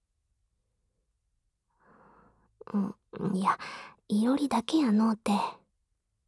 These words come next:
たしの、膝の上。うん。こっちも奥の方に、大きいのがあるけん。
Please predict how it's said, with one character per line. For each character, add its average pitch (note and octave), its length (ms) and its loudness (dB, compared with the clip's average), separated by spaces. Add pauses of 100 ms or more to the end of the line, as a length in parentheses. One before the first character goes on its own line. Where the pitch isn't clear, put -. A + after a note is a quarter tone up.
(840)
た - 120 -4
し - 260 -2
の、 A#3 220 -4 (1700)
膝 - 380 -4
の A3 260 0
上。 A#3 180 -4 (4000)
う B3 40 0
ん。 G#3+ 200 2 (1600)
こ - 160 -6
っ - 60 -18 (240)
ち - 160 2
も G3+ 260 2
奥 - 240 -4
の A#3 240 0
方 B3 300 -2
に、 A3 200 -4 (560)
大 C#4 300 -2 (140)
き D#4 220 -2
い D4 40 2
の A3+ 140 2
が A#3 200 -4
あ A#3+ 60 -2
る A#3+ 160 -2
け G#3+ 120 -2
ん。 G#3 40 2